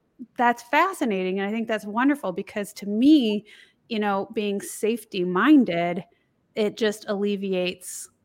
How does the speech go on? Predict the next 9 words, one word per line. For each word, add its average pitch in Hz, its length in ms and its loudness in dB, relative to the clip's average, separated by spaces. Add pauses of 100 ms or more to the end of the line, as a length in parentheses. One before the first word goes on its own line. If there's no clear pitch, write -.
so - 520 -2
much 196 340 -2
of 185 180 -6
that. 160 280 -4 (180)
And 240 520 2 (280)
at 208 160 -4
the 190 80 -6
same 185 260 -8
time, 240 480 -4